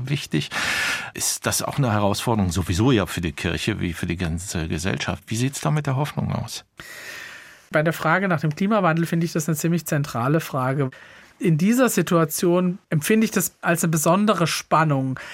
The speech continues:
Speaker 2: dass wir eine große Verantwortung haben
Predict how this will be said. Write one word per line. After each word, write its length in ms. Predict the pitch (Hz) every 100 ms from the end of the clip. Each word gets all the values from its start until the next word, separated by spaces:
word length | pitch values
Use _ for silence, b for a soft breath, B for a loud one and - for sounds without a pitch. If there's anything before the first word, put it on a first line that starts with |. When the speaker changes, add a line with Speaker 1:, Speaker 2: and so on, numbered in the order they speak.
| B -
Speaker 2:
dass 340 | 175 - 175
wir 480 | 185 190 185 175 170 b -
eine 100 | 156
große 460 | - 165 233 -
Verantwortung 920 | - 139 - 180 - 226 226 240 214 -
haben 500 | 196 226 269 320